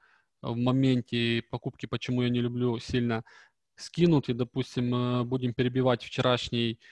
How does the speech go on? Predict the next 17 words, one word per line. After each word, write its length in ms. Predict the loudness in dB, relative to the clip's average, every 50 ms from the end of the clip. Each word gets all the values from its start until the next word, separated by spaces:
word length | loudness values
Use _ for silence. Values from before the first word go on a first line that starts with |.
| -20 _ -4
минимум, 500 | 0 2 4 6 6 4 4 2 0 -4 -4
то 120 | -6 -4
здесь 220 | -4 -4 -4 -4 -4
уже 140 | -4 -4
откроется 420 | -4 -4 -4 -2 -2 -2 -2 -2 -8
какая-то 360 | -12 -4 -2 -2 -2 -2 -2
дорога 420 | -4 -2 -2 -2 -2 -2 -2 -4 -4
вниз, 400 | -4 -4 -4 -4 -4 -4 -6 -10 -14
э, 380 | -12 -12 -12 -12 -12 -12 -14 -14 _
по 80 | -6 -4
евро-доллару. 600 | -4 -4 -4 -4 -6 -6 -6 -8 -8 -8 -8 -6
На 100 | -6 -6
текущий 420 | -8 -10 -4 0 0 0 0 0 0
момент 280 | 0 0 0 -2 -2 -4
пока 220 | -8 -2 0 -2
сохраняю 520 | 0 0 -4 -4 -4 -2 0 0 0 0 0
идею, 400 | -2 0 0 0 0 0 -2